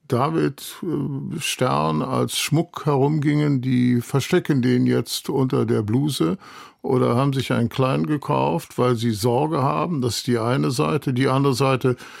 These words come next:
viele haben ihre Freundschaften verloren, die sind auseinandergebrochen, weil die Leute, mit denen sie früher zusammen waren,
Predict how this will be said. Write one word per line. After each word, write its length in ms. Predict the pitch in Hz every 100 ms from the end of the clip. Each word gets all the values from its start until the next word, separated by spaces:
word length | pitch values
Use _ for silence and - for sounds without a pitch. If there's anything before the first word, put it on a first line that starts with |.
| -
viele 300 | - 165 156
haben 180 | 147 139
ihre 180 | 127 120
Freundschaften 680 | - 143 165 185 180 196 170
verloren, 480 | 160 143 160 185
die 80 | 156
sind 200 | 135 151
auseinandergebrochen, 1000 | 143 - 135 135 156 147 147 160 185 151
weil 140 | 135 127
die 100 | 135
Leute, 280 | 131 131
mit 160 | 135 127
denen 140 | 131 123
sie 120 | 120
früher 240 | - 131
zusammen 480 | 120 123 110 117 131
waren, 300 | 135 143 175